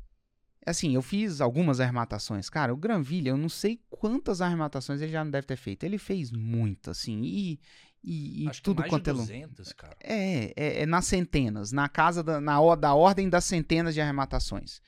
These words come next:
Speaker 1: E ele sabe ensinar também muito bem. Então, ele, você vê, ó,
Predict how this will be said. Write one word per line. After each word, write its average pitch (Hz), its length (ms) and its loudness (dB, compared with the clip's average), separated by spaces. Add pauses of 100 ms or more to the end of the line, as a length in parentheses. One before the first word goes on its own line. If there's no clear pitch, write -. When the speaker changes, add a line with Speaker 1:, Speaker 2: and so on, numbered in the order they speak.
(420)
Speaker 1:
E 185 160 2
ele 285 180 4
sabe 233 420 -2
ensinar 143 340 -2
também 123 280 -2
muito 117 260 -4
bem. 104 220 -6
Então, 165 400 -2 (580)
ele, 180 540 0 (300)
você - 220 0
vê, 165 120 2
ó, 180 260 6